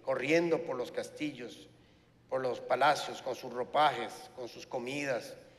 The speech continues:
aprendiendo varios idiomas, con toda la opulencia. Pero él cuando creció dijo, "Yo no pertenezco a este lugar".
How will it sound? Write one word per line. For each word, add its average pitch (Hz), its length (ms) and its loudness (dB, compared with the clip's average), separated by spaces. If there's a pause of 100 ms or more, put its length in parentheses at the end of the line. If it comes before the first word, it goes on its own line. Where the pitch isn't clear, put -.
(140)
aprendiendo 147 500 0
varios 147 300 4
idiomas, 135 480 -2
con 127 280 -4
toda 156 200 4
la 143 60 2
opulencia. 131 760 -2 (1400)
Pero 156 240 8
él 185 240 6
cuando 180 300 2
creció 180 340 0
dijo, 180 200 0
"Yo 175 180 0
no 180 120 0
pertenezco 170 580 0
a - 20 -4
este - 180 -8
lugar". 110 340 -8